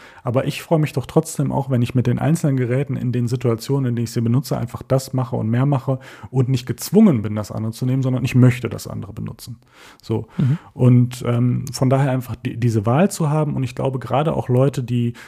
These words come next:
Speaker 1: zum Beispiel dazwischen schwanken, äh, ich möchte privat ein Gerät haben. So, die, ich sag mal, die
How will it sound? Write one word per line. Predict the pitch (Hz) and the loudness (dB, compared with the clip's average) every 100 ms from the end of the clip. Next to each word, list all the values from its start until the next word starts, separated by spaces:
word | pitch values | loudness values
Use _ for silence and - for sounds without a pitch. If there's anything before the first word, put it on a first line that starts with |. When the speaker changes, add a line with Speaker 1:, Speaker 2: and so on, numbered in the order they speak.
| - | -8
Speaker 1:
zum | - 117 | 0 2
Beispiel | 113 151 - 220 175 | 4 2 2 4 4
dazwischen | 156 - 147 131 123 | 2 0 0 2 -2
schwanken, | - - 180 180 104 135 175 - - - - - | 0 2 4 2 -2 -2 -4 -10 -20 -20 -20 -8
äh, | 123 127 120 - _ | -2 0 0 -8 _
ich | 170 180 185 | -2 0 2
möchte | 175 - | 2 0
privat | 160 - 127 131 147 - | -6 -4 0 0 -2 -4
ein | 135 151 | 0 2
Gerät | 127 107 98 - | 0 -2 -6 -10
haben. | - 104 _ _ | -16 -18 _ _
So, | - 110 98 - - | -4 -4 -4 -10 -4
die, | 135 135 131 113 - 127 123 | -2 -2 -4 -10 -14 -14 -12
ich | - 123 | -10 -4
sag | - 147 | 0 4
mal, | 143 135 131 | 4 2 0
die | 127 - - - - - 120 131 135 | -4 -8 -10 -12 -12 -12 -6 0 0